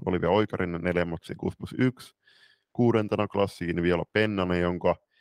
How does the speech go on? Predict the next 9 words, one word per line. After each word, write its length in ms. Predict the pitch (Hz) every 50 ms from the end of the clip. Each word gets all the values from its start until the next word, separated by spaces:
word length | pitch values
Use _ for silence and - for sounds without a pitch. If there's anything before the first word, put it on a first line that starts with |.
| _ _ _ _ _ _ _ - - _ _ _ _ _ - -
junnu-ura 440 | 104 120 127 120 107 101 101 101
taisi 240 | 98 95 95 95 -
tähän 260 | - 107 104 107 104
kauteen 240 | 92 85 82 - 87
nyt 140 | 87 90 _
päättyy. 560 | - 127 127 123 - _ _ - 101 101 101 90
Onnittelut 540 | 92 95 92 92 - - - 92 90 - - -
Violalle 400 | 92 95 92 90 85 85 85 - - - -
huikeasta 500 | 98 101 101 92 - 87 82 - -